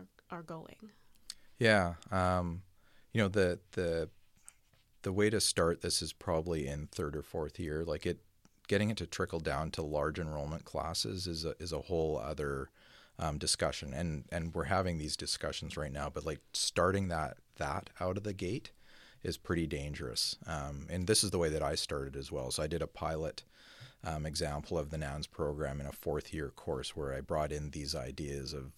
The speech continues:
Speaker 2: kind of learning by doing, that it's almost like a tutorial. We do a little bit of lecturing and then we, we apply it right away in groups and, and provide lots of space.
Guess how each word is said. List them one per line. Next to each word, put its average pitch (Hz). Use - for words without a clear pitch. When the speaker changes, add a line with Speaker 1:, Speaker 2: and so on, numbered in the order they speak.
Speaker 2:
kind 71
of 82
learning 76
by 73
doing, 73
that 69
it's -
almost 85
like 78
a -
tutorial. 76
We 76
do 71
a -
little 87
bit 78
of 78
lecturing 73
and 73
then 76
we, 71
we 87
apply 69
it -
right 73
away 73
in 73
groups 71
and, 69
and 107
provide 95
lots 80
of 82
space. -